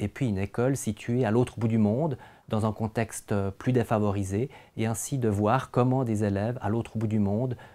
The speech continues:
euh, se débrouillent pour mettre en œuvre des situations similaires.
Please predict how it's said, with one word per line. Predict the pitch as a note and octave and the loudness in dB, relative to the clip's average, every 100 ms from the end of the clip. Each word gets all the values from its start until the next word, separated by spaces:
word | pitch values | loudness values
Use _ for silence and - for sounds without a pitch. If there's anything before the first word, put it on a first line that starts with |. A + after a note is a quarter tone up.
| _ | _
euh, | G2+ F#2+ | -8 -8
se | - | -2
débrouillent | G#2 G2+ F2+ F#2 B2+ C3+ | 0 2 0 0 0 0
pour | - A2 G#2 | -2 -2 -2
mettre | G#2 A#2 - | 0 -2 -2
en | G#2 G2 | -2 0
œuvre | G2+ B2 B2 - - - | 0 0 -4 -8 -16 -4
des | G2 A#2 | 0 0
situations | A#2+ - G#2 G2 B2 | -2 -4 -4 -4 -8
similaires. | - A2 G2+ F#2 - G2+ | -8 -4 -4 -4 -10 -18